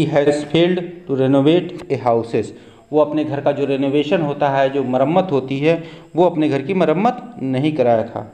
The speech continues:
नहीं करा पाया था। Send his two sons to school, ना ही वो अपने दो बच्चों को school भेज पाया था। All he has managed to do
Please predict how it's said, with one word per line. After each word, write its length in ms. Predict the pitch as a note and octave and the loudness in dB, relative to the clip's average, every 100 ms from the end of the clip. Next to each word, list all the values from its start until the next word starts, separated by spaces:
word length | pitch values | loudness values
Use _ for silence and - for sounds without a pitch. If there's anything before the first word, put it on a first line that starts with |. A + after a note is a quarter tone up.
| - | 0
नहीं 260 | D3 D#3+ E3+ | 2 4 4
करा 180 | E3+ | 2
पाया 220 | C#3 G#2+ G#2 | 2 -2 -6
था। 200 | - - - - - - _ _ - | -10 -12 -20 -20 -20 -20 _ _ 0
Send 240 | F#3+ F3 D#3+ | 2 0 -2
his 180 | E3 | -4
two 200 | - G3 F#3 | -4 -4 0
sons 340 | E3 D#3 - F3+ | 0 0 -4 -2
to 140 | E3 | -2
school, 380 | D#3 - C3 - | -2 -2 -2 0
ना 200 | C3 C3+ | 0 2
ही 120 | D3 | 2
वो 100 | F3 | 0
अपने 200 | D3+ C#3+ | 0 -2
दो 140 | C3 C3+ | 0 2
बच्चों 300 | B2 B2+ C#3+ | 0 0 -4
को 240 | C#3+ G3+ F#3+ | -2 -2 -4
school 340 | - - D#3+ | -8 2 4
भेज 240 | B2+ B2+ - | 4 0 0
पाया 180 | A2+ G#2+ | -2 -2
था। 180 | G#2+ G#2 - - - - - _ - | -4 -10 -12 -20 -20 -20 -20 _ -4
All 280 | D3+ D3 D#3+ C#3+ | 2 4 2 0
he 80 | D3 | -2
has 280 | C#3 C3 B2+ - - - B2 B2+ | 2 2 2 -4 -18 -8 0 2
managed 440 | C3 D3+ D3+ - | 4 2 0 -4
to 100 | C3+ | -4
do 180 | A#2+ | -2